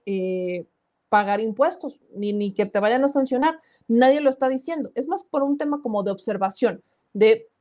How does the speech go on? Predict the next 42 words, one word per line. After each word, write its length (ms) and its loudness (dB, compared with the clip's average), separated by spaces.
inscríbase 880 0
en 200 -4
el 140 -2
R 240 2
F 160 0
C, 280 -6
tengan 300 0
un 140 -4
R 220 0
F 160 -4
C 140 0
desde 220 2
los 140 -12
dieciocho 440 2
años 360 2
y 220 4
vamos 380 4
a 60 -2
poder 260 2
hacer 260 0
ahí, 300 0
vamos 420 -2
a 40 -2
poder 240 0
vigilar. 420 2
Acuérdense 480 -2
que 80 -4
cuando 240 0
tienes 320 -4
R 180 0
F 180 -8
C, 280 -4
pues 180 -2
es 100 -6
cuando 240 0
justamente 520 0
empiezas 360 -2
a 40 -4
estar 240 4
bajo 200 4
la 140 6
mira 340 4